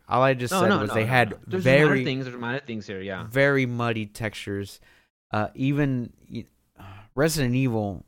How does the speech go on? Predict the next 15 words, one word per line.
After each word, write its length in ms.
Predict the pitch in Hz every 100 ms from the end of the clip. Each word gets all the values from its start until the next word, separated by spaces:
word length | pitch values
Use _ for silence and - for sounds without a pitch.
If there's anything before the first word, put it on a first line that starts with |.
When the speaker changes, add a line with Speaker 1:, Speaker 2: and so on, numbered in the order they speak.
| -
Speaker 1:
was 140 | 110 107
a 40 |
great 240 | 104 98
remake 320 | - 107 95 -
too. 320 | - 113 - - _ -
But 220 | 113 101
when 120 | 120
I 120 | 131
look 200 | 147 165
into 140 | 135 113
a 160 | 101
mirror 560 | 98 127 147 110 104 92 -
on 140 | 104
Resident 320 | 101 107 107 113
Evil, 340 | 135 104 98